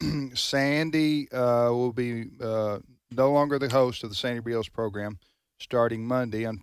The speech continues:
uh, we're sad to see her go in that way, uh, but, uh, hey,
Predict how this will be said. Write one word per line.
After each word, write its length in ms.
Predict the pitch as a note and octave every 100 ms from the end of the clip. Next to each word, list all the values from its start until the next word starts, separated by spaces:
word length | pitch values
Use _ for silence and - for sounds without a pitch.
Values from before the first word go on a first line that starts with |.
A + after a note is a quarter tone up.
| _ _ _ G#2+
uh, 340 | G#2+ G2+ G2+ - _
we're 80 | A#2+
sad 260 | - C#3 C#3
to 60 |
see 180 | B2+ D3+
her 120 | D3
go 280 | C#3+ C#3+ C#3+
in 80 | C3+
that 180 | C#3 C3+
way, 300 | C3+ C#3 D#3 _ _ _ - _ _
uh, 220 | A#2 A#2 A2
but, 500 | G#2+ B2+ B2+ - B2+
uh, 400 | A#2 A#2 A2+ G#2
hey, 360 | B2+ A#2 G2